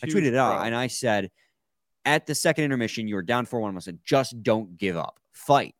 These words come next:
Speaker 1: and try and not make this be a blowout." And they did more than just that. They came back and they salvaged a point. But I think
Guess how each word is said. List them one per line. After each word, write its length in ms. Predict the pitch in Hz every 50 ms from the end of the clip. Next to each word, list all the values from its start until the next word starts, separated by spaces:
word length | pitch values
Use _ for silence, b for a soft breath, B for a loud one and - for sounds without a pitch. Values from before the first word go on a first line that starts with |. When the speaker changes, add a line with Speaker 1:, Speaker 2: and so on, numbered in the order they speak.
| _ _ _ _ _ _
Speaker 1:
and 180 | - 117 127 117
try 260 | - 135 131 127 131
and 280 | 131 - - 113 110 113
not 240 | 131 139 135 - 123
make 180 | 131 117 -
this 140 | - 107 -
be 120 | - - 101
a 60 | 87
blowout." 360 | - 92 87 85 80 80 -
And 100 | - 143
they 80 | 165 160
did 380 | 131 113 - 151 170 160 135
more 260 | 131 135 131 131 127
than 160 | 104 113 110 101
just 260 | 101 101 95 - -
that. 220 | 160 175 165 - -
They 180 | 113 113 98 - _ _ _ _ _
came 200 | - 160 160 147
back 220 | 123 135 135 131 135
and 100 | 123 120
they 80 | 110
salvaged 540 | - - - 131 123 120 113 110 104 92 -
a 60 | 98
point. 360 | - _ - 135 127 120 104 -
But 100 | 117 113
I 60 | 113
think 320 | - - 160 170 165 -